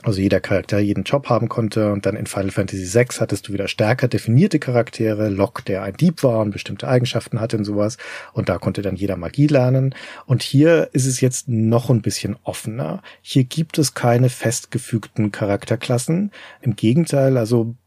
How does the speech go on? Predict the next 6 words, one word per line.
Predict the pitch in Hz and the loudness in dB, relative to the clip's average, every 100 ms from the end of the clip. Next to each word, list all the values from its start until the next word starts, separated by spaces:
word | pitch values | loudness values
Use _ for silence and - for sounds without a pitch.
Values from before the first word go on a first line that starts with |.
| - | -4
die | - | -2
Charaktere | - 107 104 - 117 127 | -2 -2 -2 2 2 2
sind | 123 113 | 0 -4
ziemlich | - 139 151 131 | 0 2 2 0
modular | 113 110 101 95 110 135 143 - - | 0 0 0 0 0 2 0 -4 -2
individualisierbar. | 127 123 117 113 101 98 175 180 160 139 139 135 | 2 2 2 -2 -2 -4 -2 -2 0 0 2 2